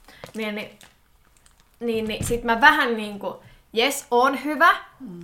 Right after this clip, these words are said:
Speaker 1: mut sit propsit tälle päälle.
Speaker 2: Sovitaan, että tää on tasapeli.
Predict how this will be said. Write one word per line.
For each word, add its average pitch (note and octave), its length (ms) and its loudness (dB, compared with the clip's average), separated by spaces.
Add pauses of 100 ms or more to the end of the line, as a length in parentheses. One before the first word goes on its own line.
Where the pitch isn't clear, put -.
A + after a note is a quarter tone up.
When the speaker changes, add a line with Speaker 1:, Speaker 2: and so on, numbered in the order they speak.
Speaker 1:
mut A3 220 -4
sit - 460 -6 (360)
propsit G3+ 460 -10
tälle G#3+ 300 -8 (680)
päälle. B3 400 -6
Speaker 2:
Sovitaan, E3+ 320 -8
että C#3+ 160 -20
tää D3 80 -10
on - 60 -18
tasapeli. D#3 560 -18